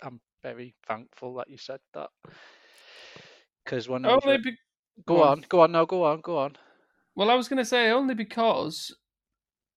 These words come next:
Speaker 2: like, for a year we've devoted all our time and effort to make, grow, like, making sure she's okay.
Speaker 1: Oh, who's sounding selfish now?
Speaker 2: Well, yeah, I think that, I think you deserve to be selfish after a year and one month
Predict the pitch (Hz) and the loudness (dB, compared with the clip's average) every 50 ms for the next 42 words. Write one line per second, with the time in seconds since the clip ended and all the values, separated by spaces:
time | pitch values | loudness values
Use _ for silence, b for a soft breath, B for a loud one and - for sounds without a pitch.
0 | _ _ _ _ _ - 185 185 185 180 180 - - - _ _ _ _ _ _ | _ _ _ _ _ -2 0 2 2 0 -2 -6 -14 -20 _ _ _ _ _ _
1 | - - 208 202 196 196 185 190 220 226 214 202 175 - 180 185 170 175 170 160 | -18 -8 -4 -4 -4 -4 -4 -2 -2 0 0 0 -2 -2 -4 -6 -6 -6 -8 -10
2 | 160 - - - - 160 156 165 180 175 165 - 156 175 185 196 196 180 160 - | -12 -12 -10 -8 -8 -8 -6 -4 -4 -4 -4 -4 -6 -4 -4 -2 -2 0 -2 -2
3 | 151 - - 175 165 160 151 156 151 156 165 165 - - 175 165 - _ - - | -4 -4 -4 -2 -2 -2 -2 -4 -4 -4 -4 -6 -6 -8 -8 -8 -8 _ -14 -12
4 | 160 156 151 147 147 - - - 160 156 151 - 156 151 151 156 156 - - _ | -10 -8 -8 -10 -10 -10 -8 -6 -4 -4 -4 -6 -8 -6 -6 -6 -8 -12 -14 _
5 | - 160 151 147 156 151 - 156 151 147 - - 156 160 151 160 - - - - | -10 -10 -10 -10 -12 -10 -8 -8 -8 -8 -8 -6 -6 -6 -6 -6 -10 -12 -12 -10
6 | 170 175 170 170 - - 151 147 160 165 156 139 131 147 143 - - 139 139 135 | -8 -8 -8 -8 -10 -12 -12 -10 -10 -8 -8 -8 -8 -10 -10 -12 -10 -10 -10 -10
7 | 139 139 139 - - - 139 139 135 - - - 135 - - 135 123 123 127 139 | -12 -14 -16 -14 -12 -10 -8 -8 -10 -10 -14 -14 -16 -16 -16 -14 -12 -10 -8 -8
8 | 160 180 160 113 - _ _ _ _ _ _ _ _ - - 202 233 254 262 247 | -8 -8 -10 -12 -14 _ _ _ _ _ _ _ _ -8 -4 -2 0 2 2 2
9 | 254 269 311 330 302 302 311 294 - - 320 311 262 - 190 196 196 190 _ - | 2 2 2 2 4 4 2 2 -2 -4 -4 -4 -4 -4 -4 -4 -6 -8 _ -20
10 | - - - 196 196 233 226 - 185 180 185 175 185 190 202 196 - 180 165 165 | -20 -18 -16 -12 -10 -10 -8 -8 -10 -10 -8 -6 -6 -6 -6 -6 -10 -12 -12 -8
11 | - 175 156 - - 165 - 170 160 - - - 156 151 156 156 160 156 156 151 | -6 -6 -6 -6 -8 -10 -12 -12 -12 -12 -10 -10 -8 -6 -4 -4 -2 -2 -2 -4
12 | 151 151 151 147 151 151 151 147 151 147 147 _ | -4 -8 -8 -10 -8 -8 -8 -8 -8 -12 -16 _